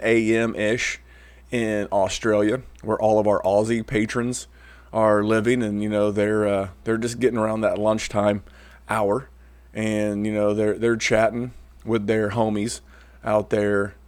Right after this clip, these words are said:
in the U S. And then when I get up in the morning around six A M, that's getting on bedtime for them,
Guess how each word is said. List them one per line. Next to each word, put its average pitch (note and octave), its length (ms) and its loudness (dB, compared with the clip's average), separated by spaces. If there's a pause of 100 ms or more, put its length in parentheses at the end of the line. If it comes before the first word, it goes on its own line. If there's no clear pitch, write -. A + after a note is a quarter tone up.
(280)
in A#2 140 0
the A2 120 0
U G#2+ 240 2
S. G2+ 280 0
And A2+ 160 -2
then B2+ 340 -2 (220)
when B2 140 -6
I F3 100 -2
get D3+ 180 2
up C3+ 160 2
in B2+ 60 -4
the A2+ 80 0
morning G#2+ 340 0
around G2+ 320 -2
six - 320 -4
A A2 200 0
M, G2+ 280 -2 (340)
that's B2+ 220 -6
getting D3 220 0
on A#2 200 2
bedtime G2+ 520 0
for G#2 120 -8
them, F2+ 340 -8